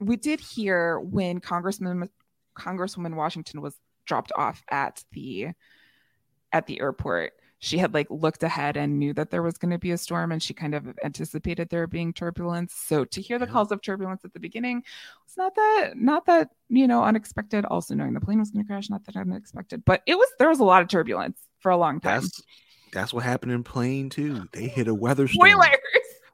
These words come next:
Speaker 2: The plane got, like, yeah, spoilers for the movie Plane.
Speaker 1: <laughs>
Speaker 2: Um,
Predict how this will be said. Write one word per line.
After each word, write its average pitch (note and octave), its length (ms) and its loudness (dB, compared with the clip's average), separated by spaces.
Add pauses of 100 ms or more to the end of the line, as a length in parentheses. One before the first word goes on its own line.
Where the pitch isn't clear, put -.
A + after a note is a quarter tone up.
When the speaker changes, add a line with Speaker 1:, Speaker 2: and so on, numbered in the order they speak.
(240)
Speaker 2:
The A3 80 -4
plane C#3+ 320 2
got, C3+ 200 0
like, C#3 140 8
yeah, A2+ 200 2
spoilers C4+ 540 6
for A3+ 100 8
the G3+ 80 10
movie E3+ 280 4
Plane. - 460 4
Speaker 1:
<laughs> - 440 0 (100)
Speaker 2:
Um, C#3+ 500 4